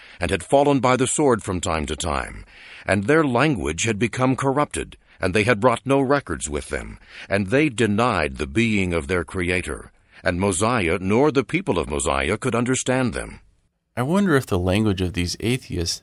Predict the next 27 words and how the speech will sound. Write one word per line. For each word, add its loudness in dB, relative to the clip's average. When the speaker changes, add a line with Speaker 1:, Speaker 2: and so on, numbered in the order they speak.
Speaker 2:
that -6
became -2
corrupt 0
was -2
either 0
Hebrew 2
or 0
Reformed 0
Egyptian. -4
Verse 0
eighteen. 0
Speaker 1:
But 2
it -2
came 4
to 0
pass 2
that 0
Mosiah 2
caused 2
that 2
they 4
should 0
be 2
taught 0
in 0
his 0
language. -2